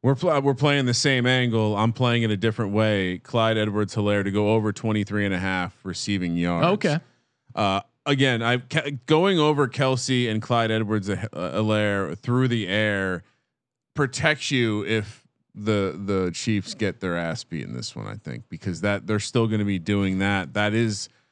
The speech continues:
Speaker 1: again, the, the best way to attack this, this defense. Uh, I said tight end was twenty-fourth.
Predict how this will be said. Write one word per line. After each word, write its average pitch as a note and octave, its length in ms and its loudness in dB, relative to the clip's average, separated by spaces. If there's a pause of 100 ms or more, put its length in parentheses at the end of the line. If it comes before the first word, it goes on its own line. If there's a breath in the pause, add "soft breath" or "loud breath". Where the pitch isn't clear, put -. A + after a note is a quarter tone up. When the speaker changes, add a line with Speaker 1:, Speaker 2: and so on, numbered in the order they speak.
(180)
Speaker 1:
again, A2+ 400 2
the, A2+ 80 -2
the A#2 140 -2
best B2 300 0
way A#2+ 200 2
to A2+ 140 0
attack A2 600 -2
this, G2 580 -4 (280)
this G#2+ 200 -4
defense. A2 760 0 (420)
Uh, G2 300 0 (140)
I A2 120 0
said A2 260 0
tight A#2+ 220 2
end A#2+ 220 2
was G#2+ 120 -2
twenty-fourth. A2 920 -2